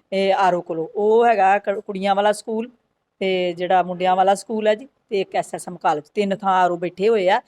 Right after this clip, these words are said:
ਉੱਥੇ ਆਪਾਂ ਲੋਕਾਂ ਦੀ ਸਹੂਲਤ ਲਈ ਫਲੈਕਸ ਵੀ ਲਾਤੇ ਆ ਕਿ ਕਿਹੜੇ ਕਮਰੇ 'ਚ ਕਿਹੜਾ ਆਰ ਓ ਬੈਠਾ,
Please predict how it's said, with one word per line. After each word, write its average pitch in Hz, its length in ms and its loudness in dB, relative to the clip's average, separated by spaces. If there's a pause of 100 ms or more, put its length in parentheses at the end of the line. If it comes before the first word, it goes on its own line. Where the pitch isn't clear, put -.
(240)
ਉੱਥੇ 233 240 0
ਆਪਾਂ 240 220 2
ਲੋਕਾਂ 220 380 0
ਦੀ 240 160 -6
ਸਹੂਲਤ 233 380 -8
ਲਈ 214 100 2
ਫਲੈਕਸ 208 400 -2
ਵੀ 277 100 -2
ਲਾਤੇ 170 420 2
ਆ 151 60 -2
ਕਿ 208 140 -14
ਕਿਹੜੇ 226 340 2
ਕਮਰੇ 202 260 -4
'ਚ 196 80 -12
ਕਿਹੜਾ 196 240 0
ਆਰ 185 160 4
ਓ 185 80 -2
ਬੈਠਾ, 208 360 -2